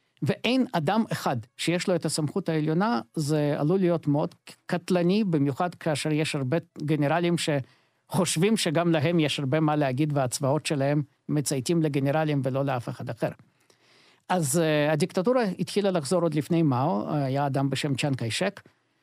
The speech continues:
שמאו הדיח אותו בסופו של דבר, אבל צ'אן קיישק היה זה שבעשרים ושמונה, במי-, אלף תשע מאות עשרים ושמונה, במידה מסוימת הצליח לאחד חלקים גדולים של סין, ומהר מאוד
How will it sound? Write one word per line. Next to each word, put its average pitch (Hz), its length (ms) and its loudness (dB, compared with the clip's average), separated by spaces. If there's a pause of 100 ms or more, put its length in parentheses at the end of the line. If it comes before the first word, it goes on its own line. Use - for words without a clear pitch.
(320)
שמאו 143 540 2
הדיח 143 380 2
אותו 139 180 -2
בסופו 139 380 -4
של 190 140 -2
דבר, 190 200 0
אבל 165 140 0
צ'אן 185 160 -2
קיישק 170 420 -2
היה 151 260 2
זה 143 180 0
שבעשרים 131 680 -2
ושמונה, 156 540 0 (600)
במי-, 160 460 4
אלף 165 160 2
תשע 175 100 0
מאות 160 140 0
עשרים 151 220 0
ושמונה, 185 340 0
במידה 139 380 2
מסוימת 156 680 2
הצליח 143 420 -2
לאחד 147 440 -2
חלקים 160 460 0
גדולים 147 360 2
של 143 160 -2
סין, 233 260 2 (560)
ומהר 175 480 2
מאוד 156 280 2